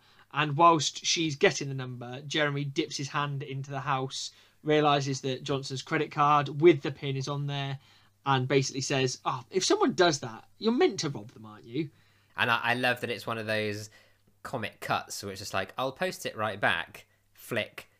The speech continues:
Speaker 2: and then it's just him buying loads of really unnecessary things.
Speaker 1: So he goes to buy the, the,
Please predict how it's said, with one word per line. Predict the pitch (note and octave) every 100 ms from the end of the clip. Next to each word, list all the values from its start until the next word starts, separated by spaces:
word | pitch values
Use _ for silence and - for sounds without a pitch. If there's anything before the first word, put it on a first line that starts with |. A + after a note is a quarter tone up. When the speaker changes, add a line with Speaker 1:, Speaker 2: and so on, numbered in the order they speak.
| _ _ A2
Speaker 2:
and | G#2+
then | G2+
it's | G2
just | G#2+ -
him | A2 G2
buying | F#2+ F#2+ F2+ F#2
loads | G2 F#2+ F#2 G2+
of | F2+
really | F2+ F#2+ F#2 F#2+ -
unnecessary | G2+ F#2 F#2+ F#2 - G#2+ A#2 G#2 G#2 A#2+
things. | - F2 F#2 G#2 A#2+ - -
Speaker 1:
So | - F3
he | E3
goes | E3+ G#3+ G3+
to | F#3
buy | D3+ E3+ E3 D#3+
the, | D#3+ D3+ C#3+ C3+ C#3+ -
the, | D3 C3+ C3 B2 B2